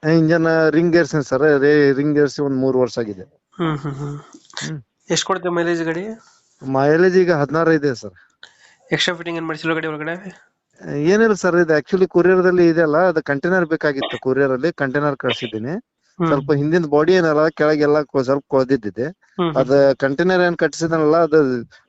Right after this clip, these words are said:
Speaker 1: ದಪ್ಪ ಇದೆ ತಗಡ, ಅದರ್ಲಿಂದ ಅವ್ರು ಯಾರು ತಗೋತಾರಲ್ಲ ಅವ್ರಿಗೆ ರೆಡಿ ಮಾಡ್ಕೋಬಹುದು, ಅದಕ್ಕೇನು ಇಲ್ಲ.
Speaker 2: ಓಕೆ, ಓಕೆ. ಲೊಕೇಶನ್ ಎಲ್ಲಿ ಗಾಡಿ ಇರೋದು?
Speaker 1: ಆ, ಹುಬ್ಳಿ ಸರ್.
Speaker 2: ಹುಬ್ಳಿ.
Speaker 1: ಹ್ಮ್ ಸರ್.
Speaker 2: ಇವಾಗ ಇಂಜಿನ್ ಎಲ್ಲ ಚೆನ್ನಾಗಿದೆ ಗಾಡಿದು ರನ್ನಿಂಗ್?
Speaker 1: ಹಾ, ಓಕೆ, ಓಕೆ ಇದೆ, ರನ್ನಿಂಗ್ ಇದೆ ಸರ್ ಈಗ ಸದ್ಯ ಮಟ್ಟಿಗೆ.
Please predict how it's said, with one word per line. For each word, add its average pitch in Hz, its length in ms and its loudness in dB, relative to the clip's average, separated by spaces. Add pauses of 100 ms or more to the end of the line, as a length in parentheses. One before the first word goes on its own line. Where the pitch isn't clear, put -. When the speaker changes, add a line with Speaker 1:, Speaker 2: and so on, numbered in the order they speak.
(140)
Speaker 1:
ದಪ್ಪ - 200 -2
ಇದೆ 156 180 2
ತಗಡ, 131 340 0 (300)
ಅದರ್ಲಿಂದ 175 500 0
ಅವ್ರು 180 240 2
ಯಾರು 151 220 2
ತಗೋತಾರಲ್ಲ 160 500 -2
ಅವ್ರಿಗೆ 147 320 0 (340)
ರೆಡಿ 139 180 2
ಮಾಡ್ಕೋಬಹುದು, 135 600 -2
ಅದಕ್ಕೇನು 120 360 -10
ಇಲ್ಲ. 113 160 -10 (1300)
Speaker 2:
ಓಕೆ, 147 180 -4
ಓಕೆ. 143 160 -4
ಲೊಕೇಶನ್ 156 380 -4
ಎಲ್ಲಿ 175 140 -2
ಗಾಡಿ 170 140 -4
ಇರೋದು? 175 300 -6 (520)
Speaker 1:
ಆ, 165 80 2
ಹುಬ್ಳಿ 170 340 4
ಸರ್. 120 280 -6 (300)
Speaker 2:
ಹುಬ್ಳಿ. 139 440 -6 (300)
Speaker 1:
ಹ್ಮ್ 139 140 -2
ಸರ್. 101 200 -16 (240)
Speaker 2:
ಇವಾಗ 160 200 -2
ಇಂಜಿನ್ 165 260 -4
ಎಲ್ಲ 160 100 -2
ಚೆನ್ನಾಗಿದೆ 151 340 -2
ಗಾಡಿದು 147 280 -4
ರನ್ನಿಂಗ್? 147 300 -4
Speaker 1:
ಹಾ, 170 160 0
ಓಕೆ, 160 360 4
ಓಕೆ 135 260 2
ಇದೆ, 101 240 -4
ರನ್ನಿಂಗ್ 185 320 4
ಇದೆ 160 160 2
ಸರ್ 113 180 -4
ಈಗ 101 140 -6
ಸದ್ಯ 123 280 -6
ಮಟ್ಟಿಗೆ. 104 460 -12